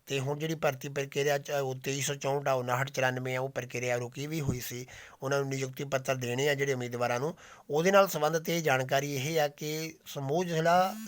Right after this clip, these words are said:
ਸਿੱਖਿਆ ਅਫਸਰਾਂ ਨੂੰ, ਅ, ਜਿਹੜੇ ਆ ਪੱਤਰ ਆ, ਇਸ ਪੱਤਰ ਦੇ ਰਾਹੀਂ, ਕਿਉਂਕਿ ਨਿਯੁਕਤੀ ਪੱਤਰ ਦੇਣੇ ਆ ਜੀ ਇਹਨਾਂ ਦੋਨੇ ਭਰਤੀਆਂ ਦੇ ਵਿੱਚ ਜਿਹੜੇ,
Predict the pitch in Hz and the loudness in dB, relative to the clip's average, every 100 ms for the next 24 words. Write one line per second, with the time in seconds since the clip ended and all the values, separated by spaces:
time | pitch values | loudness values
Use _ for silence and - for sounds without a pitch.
0 | 156 131 - 165 160 151 147 151 147 160 | -10 -8 0 0 2 2 2 0 -4 -8
1 | - - - - - 131 131 143 156 156 | -18 -20 -20 -20 -2 0 2 4 4 4
2 | 139 131 - 120 - _ _ _ _ 139 | 2 4 4 4 0 _ _ _ _ -8
3 | - 143 156 156 165 160 147 165 170 - | -2 0 0 4 4 4 2 -2 -6 -4
4 | 151 147 165 156 135 131 156 151 151 165 | -2 0 0 -2 -2 -6 -8 -4 -2 0
5 | 156 151 156 151 165 165 139 127 143 131 | 2 2 2 2 -2 -6 -4 -2 0 0
6 | 139 143 151 139 131 139 135 135 131 135 | 0 -2 2 0 0 -2 -2 -4 -6 -6
7 | 135 139 | -4 -4